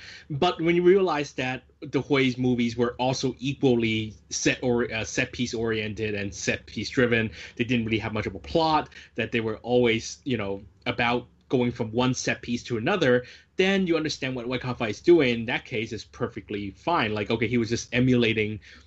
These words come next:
the story, quote unquote, storytelling style of, uh,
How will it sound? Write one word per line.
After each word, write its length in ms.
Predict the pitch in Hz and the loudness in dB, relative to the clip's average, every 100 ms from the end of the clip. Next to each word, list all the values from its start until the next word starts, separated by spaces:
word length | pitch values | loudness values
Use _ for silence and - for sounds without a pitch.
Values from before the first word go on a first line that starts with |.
| _ | _
the 120 | - 110 | -2 -2
story, 400 | - 147 131 127 | 2 4 4 0
quote 300 | - 170 139 | 2 4 4
unquote, 280 | 131 143 | 0 -4
storytelling 840 | - - 139 131 127 - 135 143 151 - - _ | -4 -2 0 2 0 0 -2 -2 -4 -10 -20 _
style 540 | - - 123 127 127 | -10 -2 0 0 -2
of, 160 | 113 113 | -6 -8
uh, 320 | 117 113 113 | -8 -6 -6